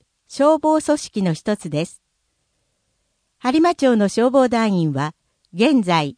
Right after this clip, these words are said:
十二分団三百三十三人、うち女性分団員十九人で、火災発生時の消火活動、地震や風水害の災害発生時の救助、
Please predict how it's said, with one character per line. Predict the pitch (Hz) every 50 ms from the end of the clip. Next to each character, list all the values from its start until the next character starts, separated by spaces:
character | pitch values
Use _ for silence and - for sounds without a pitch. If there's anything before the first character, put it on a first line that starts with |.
| _ _ _
十 | 175 165 233 285 320
二 | 311 320 311 285
分 | 285 277 254 226 170
団 | 175 151 143 139 190 _ _ _ _
三 | _ - - 285 330 320
百 | 277 277 240 - 196
三 | 175 - 262 277 277 247
十 | 180 170 151
三 | 143 - 170 151 156 180 175
人、 | 175 147 127 - - _ _ _ _ _ _ _ _ _ _ _ _ _ _ _ _ _
う | - 220 208
ち | - - 247 247 226 - - _ _
女 | 165 180 220 226
性 | - - 311 320 311
分 | 262 294 294 277 269
団 | 247 254 240 233 220 196 175
員 | 151 - - _
十 | - 180 233 294 320
九 | - - - 254 247 226
人 | 202 175 160 156 147
で、 | 131 131 143 170 - _ _ _ _ _ _ _ _ _ _ _ _ _ _ _ _ _ _ _
火 | - 220 240
災 | - 320 311 330 320
発 | 262 285 285 - -
生 | - 285 277 254 226
時 | 175 165
の | 160 147 139 -
消 | - - 214 220 262
火 | - 262 247
活 | - 226 185 - - 165
動、 | 151 139 131 127 - - _ _ _ _ _ _ _ _ _ _ _ _ _ _ _ _ _ _
地 | 202 220
震 | 220 - 269 269 254 247
や | 202 175 170 190 208 _
風 | _ - 285 311 330
水 | - - 320 311 294 247
害 | - 208 190 185 160
の | 147 147 131 135 - _
災 | - - 247 262 294 311
害 | 294 302 302 302 - -
発 | - 226 233 -
生 | - - 294 294 285 240
時 | 190 175
の | 165 147
救 | - - - 269 269 226
助、 | 170 - 151 156 -